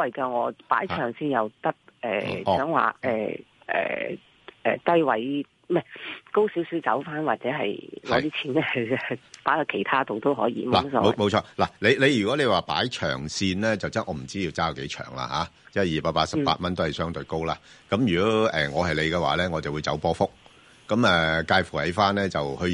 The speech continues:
Speaker 2: 而家暫時睇呢，應該係喺返二百二十至到二百四十呢個範圍咯。
Speaker 1: 嗯。
Speaker 2: 係啦，咁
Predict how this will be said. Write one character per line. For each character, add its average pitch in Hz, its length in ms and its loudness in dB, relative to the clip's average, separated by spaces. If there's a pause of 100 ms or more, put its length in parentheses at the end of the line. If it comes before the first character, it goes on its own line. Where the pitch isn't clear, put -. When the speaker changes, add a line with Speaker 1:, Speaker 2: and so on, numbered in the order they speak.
Speaker 2:
而 110 40 6
家 104 140 2
暫 78 180 0
時 73 140 -4
睇 76 220 0
呢， 95 100 4
應 98 160 -2
該 95 120 2
係 78 160 2
喺 78 40 -2
返 92 260 2
二 82 180 -6 (140)
百 82 120 4
二 69 320 -6
十 - 160 0 (500)
至 87 160 0
到 82 160 2
二 78 400 -2
百 78 180 2 (120)
四 82 260 2
十 - 100 -2
呢 - 400 -6
個 80 60 -2
範 69 240 -4
圍 62 160 -8
咯。 80 140 -4 (1040)
Speaker 1:
嗯。 160 280 2 (200)
Speaker 2:
係 82 100 2
啦， 78 180 2
咁 - 60 -2